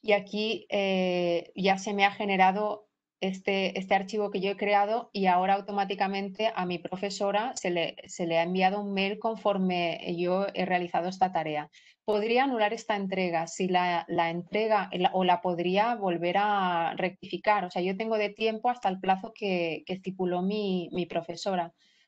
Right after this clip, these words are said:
Por tanto, yo puedo hacer modificaciones o bien comentarios, anular, anular una, una entrega.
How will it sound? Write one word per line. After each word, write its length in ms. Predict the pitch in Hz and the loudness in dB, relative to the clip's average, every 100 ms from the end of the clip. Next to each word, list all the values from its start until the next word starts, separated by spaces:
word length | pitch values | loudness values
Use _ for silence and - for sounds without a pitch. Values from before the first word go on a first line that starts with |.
| _ | _
Por 180 | 190 185 | 0 2
tanto, 280 | 190 196 220 | 2 0 -2
yo 180 | 202 | -2
puedo 180 | 202 208 | 2 2
hacer 300 | 190 196 202 | 2 0 -2
modificaciones 1000 | 214 190 190 190 185 190 214 214 233 233 185 | -2 -2 -4 -2 -2 0 -2 0 -2 -4 -4
o 100 | 170 | -2
bien 260 | 170 185 | -2 -2
comentarios, 760 | 190 214 202 190 190 185 196 196 | -2 -2 -4 0 0 0 -2 -4
anular, 500 | 180 160 160 180 - | -4 -2 -2 -4 -10
anular 440 | 165 160 160 165 180 | -12 -6 -4 -2 -2
una, 520 | 175 165 156 147 - | -4 -4 -4 -6 -8
una 180 | 175 156 | -6 -6
entrega. 460 | 156 - 139 - | -6 -8 -12 -12